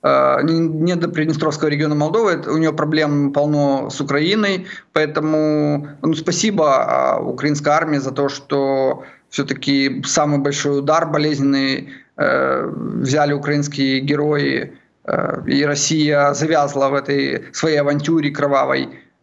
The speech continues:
Э, и мы надеемся,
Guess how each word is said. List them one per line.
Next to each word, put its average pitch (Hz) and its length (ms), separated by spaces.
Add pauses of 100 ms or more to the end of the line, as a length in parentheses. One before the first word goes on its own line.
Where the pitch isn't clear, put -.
Э, - 460 (1300)
и 120 220
мы 151 140
надеемся, 147 500